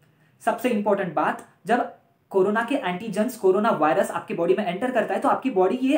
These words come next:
antibodies develop करती है, which fights with coronavirus,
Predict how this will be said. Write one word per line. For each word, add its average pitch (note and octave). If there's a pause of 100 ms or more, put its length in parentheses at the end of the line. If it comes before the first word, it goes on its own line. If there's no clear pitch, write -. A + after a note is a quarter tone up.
antibodies G#3
develop C4
करती E3+
है, C3 (220)
which A#3+
fights A3+
with A3+ (120)
coronavirus, E3